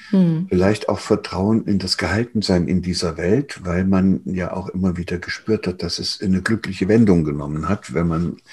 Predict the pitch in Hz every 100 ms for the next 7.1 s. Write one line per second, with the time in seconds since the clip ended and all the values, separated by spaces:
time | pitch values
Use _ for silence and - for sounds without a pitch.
0 | - - - - 95 85 87 - 80 90
1 | 107 - 82 76 80 110 - - 73 -
2 | - - 110 104 - 78 - - _ _
3 | _ - 95 87 - - 85 - - -
4 | - 85 90 90 82 78 78 71 - 113
5 | - 78 71 - 65 - - _ - -
6 | - - - - - - 104 - 101 101